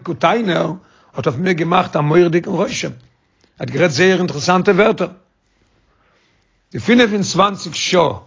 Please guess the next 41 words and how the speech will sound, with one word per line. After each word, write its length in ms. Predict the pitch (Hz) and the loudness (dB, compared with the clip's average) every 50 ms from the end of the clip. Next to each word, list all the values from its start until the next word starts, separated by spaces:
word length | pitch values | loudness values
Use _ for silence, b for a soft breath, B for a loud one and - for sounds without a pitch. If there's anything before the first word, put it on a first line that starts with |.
| _ _ _ - | _ _ _ -12
וואס 200 | 180 127 - - | -8 -6 -2 -2
איך 100 | 202 180 | -2 0
בין 140 | 185 185 170 | 0 -2 -2
שוין 180 | - 170 160 | -2 -4 -2
יעצט 320 | 151 170 180 175 180 - - 151 | 0 0 0 0 -2 -6 -2 -2
איינגעזעצט, 680 | 156 170 160 143 143 120 151 170 185 190 - - - _ _ _ _ _ _ _ _ _ _ _ _ - | 0 0 0 -2 -2 0 2 0 0 0 -6 -20 -20 _ _ _ _ _ _ _ _ _ _ _ _ -6
האט 100 | 143 139 | -4 -2
מען 140 | 151 147 | -2 0
אוועקגעלייגט 440 | 139 175 202 185 190 190 185 160 147 | 2 2 2 0 0 -4 -4 -6 -6
אויף 120 | 180 147 151 | -6 -6 -4
מיר 240 | 170 170 156 151 | -4 -2 0 0
א 20 | 147 | 0
מורא 280 | 143 156 185 196 190 | 0 2 4 4 4
דיקן 480 | 175 175 185 185 170 165 160 156 156 151 147 - b b b b | 4 2 -2 -4 -4 -4 -4 -4 -6 -8 -8 -12 b b b b
סטעמפל, 500 | - - - - 190 202 202 190 - - 165 160 156 160 165 - _ _ _ - | -16 -12 -2 0 0 0 0 -4 -2 0 0 2 0 0 -4 -8 _ _ _ -8
אז 180 | - 139 165 | -6 -2 -2
איך 80 | 180 156 | -2 -2
בין 100 | 165 165 | -2 0
איינגעזעצטער. 760 | 160 165 180 202 185 170 147 120 135 117 - - - 117 92 90 _ _ _ b b b b b b - | 0 0 0 0 -2 -4 -4 -4 -4 -6 -6 -10 -10 -10 -12 -12 _ _ _ b b b b b b -10
איך 120 | - - 151 | -8 -4 -2
מוז 180 | 185 202 254 | -2 0 2
אויך 120 | 196 151 - | 0 -2 -2
צוגעוואוינען 520 | - - 190 190 185 180 185 180 175 170 | -4 0 2 2 4 4 4 0 0 0
מיט 120 | 165 156 | -2 -2
דעם 120 | 147 151 151 165 | -2 -2 0 0
מצב, 400 | 175 - - 180 180 175 175 165 165 - | 0 -2 -2 -4 -4 -2 -4 -4 -8 -6
אז 180 | - 143 131 165 | -6 -4 -2 -2
איך 80 | 151 | -2
בין 120 | 151 160 156 | 0 0 0
איינגעזעצטער. 680 | 151 170 175 165 151 135 135 135 120 - - - 110 | 0 0 0 -2 -4 -6 -6 -8 -8 -10 -10 -10 -12
און 80 | 101 107 _ b b b b b b b b b b b - 135 | -12 -14 _ b b b b b b b b b b b -6 -6
מיינע 260 | 139 147 147 156 180 | -4 0 2 2 2
אלע 140 | 202 202 190 | 2 0 -4
זאכן, 360 | 156 131 185 - - - 160 | -2 0 0 0 0 0 -4
וואס 160 | 156 151 - | -6 -4 -4
איך 80 | 143 131 | -2 0
דארף 220 | - 170 160 143 | 0 0 0 0
האבן, 200 | 185 185 175 156 | -2 -2 -2 -4
בגשם 440 | 143 143 127 143 151 160 - 180 165 | -8 -8 -6 -4 -4 -4 -2 -2 -4
און 100 | 156 143 | -4 -2
ברוח, 600 | 139 143 135 135 175 196 196 185 - - - | -2 0 2 4 4 4 4 4 0 -4 -8